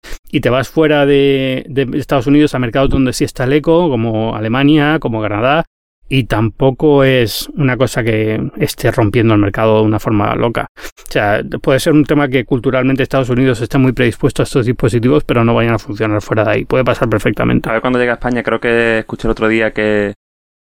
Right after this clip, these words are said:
Speaker 2: que llegaba el Echo o Alexa a España en noviembre.
Speaker 1: Sí, tiene que llegar ya.
Speaker 2: Lo, lo decían en el, en el podcast muteado.
Speaker 1: Sí, sí, sí, no, tiene, tiene que estar llegando ya. Ah, un saludo a muteados, por cierto.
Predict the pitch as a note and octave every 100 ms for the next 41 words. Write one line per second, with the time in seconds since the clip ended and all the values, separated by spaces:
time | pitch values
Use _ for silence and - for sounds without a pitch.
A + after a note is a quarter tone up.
0 | _ - G#2+ G#2+ A2 A2 A2 G#2+ G#2+ G#2
1 | - G#2+ G#2+ A2 A2 G#2 G#2 G2+ - _
2 | _ - G#2 A2 - G#2+ G#2 - A2 A2
3 | A2 G#2+ G#2 A2 G#2 - G#3 A3+ B2 -
4 | B2+ G#3+ G3+ B2+ A2+ C#3 C3 G#2+ G#2+ G#2
5 | G#2 A#2+ B2 B2 B2 A#2+ A2+ A2 G#2+ A#2
6 | - A#2 A2 G#2 E3+ - E3 F3+ D#3 C3+
7 | F#3 F#3 F3+ G3 G3 - F3+ E3+ C#3+ B2
8 | A#2 - _ _ _ - C3 D3+ D3 D3
9 | D#3 C#3+ B2+ A#2+ B2+ - - B2+ B2+